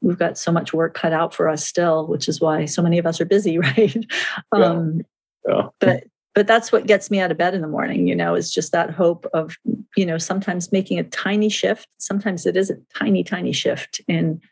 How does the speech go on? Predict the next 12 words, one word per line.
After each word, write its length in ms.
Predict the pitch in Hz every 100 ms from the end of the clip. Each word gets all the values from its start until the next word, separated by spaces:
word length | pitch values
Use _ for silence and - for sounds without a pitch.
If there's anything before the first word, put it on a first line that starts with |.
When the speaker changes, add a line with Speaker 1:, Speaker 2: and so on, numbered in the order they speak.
| _ -
Speaker 1:
perspective 960 | 180 - 175 - - 175 165 170 170 -
or 280 | 156 165 165
understanding 920 | 165 165 - 165 160 160 156 156 156
or 120 | 156
having 280 | 151 165 165
those 160 | 160 156
light 240 | 156 -
bulb 220 | 151 160
moments 380 | 165 165 160 -
for 120 | -
people. 560 | 165 160 156 - 170 165 _ _ _ _ _ -
Um, 520 | 156 151 151 151